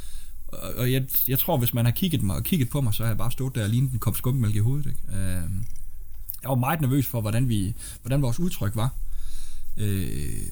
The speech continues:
og det udtryk, jeg så der, det var egentlig en, en flok piger, som bare gav alt, hvad de havde i sig. Øh, og så er vi jo kommet langt over halvdelen af vejen, at, at hvis pigerne er klar til det, øh, så er det jo egentlig let for en træner at arbejde. Altså, hvis, hvis man er klar til at,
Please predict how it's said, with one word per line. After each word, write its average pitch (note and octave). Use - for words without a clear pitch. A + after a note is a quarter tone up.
og C3
det D#3+
udtryk, F3+
jeg B2
så F3+
der, -
det A#2
var C3+
egentlig B2
en, G#2
en A#2
flok -
piger, E3
som G#2+
bare A#2
gav D3
alt, C3+
hvad -
de A2
havde A#2
i A2+
sig. -
Øh, G2
og D#3+
så -
er E3+
vi D3+
jo C#3+
kommet E3+
langt D#3+
over B2+
halvdelen D3+
af A#2
vejen, B2+
at, A2
at B2+
hvis B2+
pigerne D#3
er A#2
klar C3
til -
det, C3+
øh, G2+
så -
er D#3+
det D3+
jo D3+
egentlig C#3
let D3+
for -
en G#2
træner C#3
at A#2+
arbejde. -
Altså, G#2+
hvis, C3+
hvis C3
man C3+
er C#3
klar E3
til -
at, F#2+